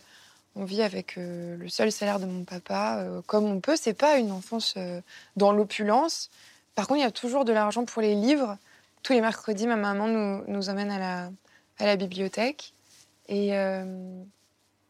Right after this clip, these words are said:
il y a une très grande place pour la culture. Et, et, et dès le départ, mes parents m-, me donnent toutes les clés pour que,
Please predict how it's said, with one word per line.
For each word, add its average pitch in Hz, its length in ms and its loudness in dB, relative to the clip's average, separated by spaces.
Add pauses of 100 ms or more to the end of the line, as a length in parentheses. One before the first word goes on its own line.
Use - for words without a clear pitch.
il 220 60 0
y - 20 4
a - 20 4
une 220 60 4
très 285 160 2
grande 277 180 4
place 269 160 2
pour - 140 -2
la 233 100 2
culture. 247 460 -4
Et, 226 120 2
et, 202 500 -2
et 208 40 -2
dès 190 160 2
le 247 60 4
départ, 240 380 2
mes 240 80 2
parents 214 280 2
m-, 226 280 0
me 202 120 -2
donnent 214 260 0
toutes - 280 -6
les 233 100 2
clés 233 240 -2
pour 220 220 -8
que, 202 420 -4